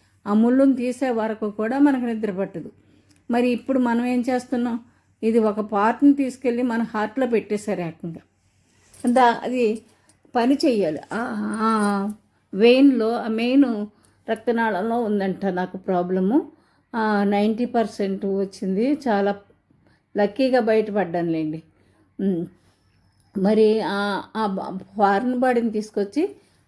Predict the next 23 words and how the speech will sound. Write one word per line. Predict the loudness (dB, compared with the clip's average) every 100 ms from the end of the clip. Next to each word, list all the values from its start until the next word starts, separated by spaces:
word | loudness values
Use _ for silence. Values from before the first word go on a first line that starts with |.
| -2
మన | 0
బాడీలో, | 4 4 4 4 4 4
మన | 4 2 -2
హార్ట్లో | -4 -4 -2 -4
పెట్టేశారు. | -2 -4 -4 -8 -12 -16 _ _ _ _ _ -4
అది | 0 2
అలా | 2 4 4
ఉంది, | 4 2 -2 -8 _ _ -2
దాని, | 2 2 0 -2
దాని | -2 -2
పని | -2 -2
అది | -2 -4
చేస్తుంది, | -2 -2 -2 -4 -4 -4 -10 _ _ _ _ _ 0
కానీ | 2 4 4
మనకు | 2 0 -4 _
కొంచెం | 0 2 2
ఇబ్బందిగానే | 2 0 2 4 4 2 2
ఉంటుంది. | 2 2 -2 -4 -6 -12 _ _ _ _ _ -4
అది | 0 2
మనకి | 2 2 0 0 -2 -4 _ _ -20 -20 0
లోపల | 4 4 4 2
ఉన్నట్టుగా | 0 0 -2 0 -2
తెలియకపోయినా | 0 0 0 -2 -2 0 0 0 -4